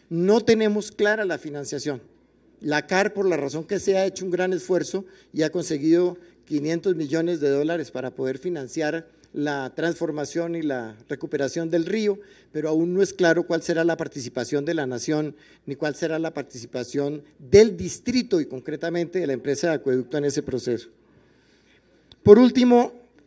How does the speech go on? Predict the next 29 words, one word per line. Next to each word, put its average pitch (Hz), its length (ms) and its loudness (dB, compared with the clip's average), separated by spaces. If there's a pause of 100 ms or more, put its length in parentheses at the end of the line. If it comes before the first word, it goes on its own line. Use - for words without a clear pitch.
(120)
hay 202 320 8
también 196 840 2
una 185 240 -4
serie 185 400 0
de 143 280 0 (180)
preocupaciones 170 920 -4 (520)
y 131 140 -6
una 156 240 0
de 165 100 4
las 131 200 -4
preguntas 165 560 -4
fundamentales 156 840 0
para 131 240 -6
la 127 160 -4
nueva 160 260 -2
administración 151 800 -6 (420)
es 208 240 4
si 214 240 -6
está 208 300 0
dispuesta 214 880 0 (540)
a 170 400 2 (100)
integrar 214 840 4 (140)
en 156 120 -4
su 147 160 -8
plan 202 260 6
de 220 100 8
desarrollo 170 720 4 (600)
las 160 280 2
decisiones 190 880 2